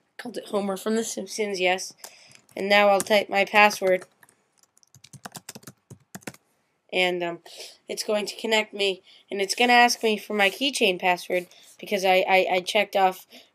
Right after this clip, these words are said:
remember password in my keychain. And that's for the login keychain. As you can see, my login keychain password is really long, but, um, there we go.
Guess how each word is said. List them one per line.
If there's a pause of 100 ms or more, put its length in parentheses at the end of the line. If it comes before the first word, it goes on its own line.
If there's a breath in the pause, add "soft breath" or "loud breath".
remember
password
in
my
keychain. (480 soft breath)
And
that's
for
the
login
keychain.
As
you
can
see,
my
login
keychain
password (760 loud breath)
is (160)
really
long,
but, (260)
um, (3000)
there
we
go.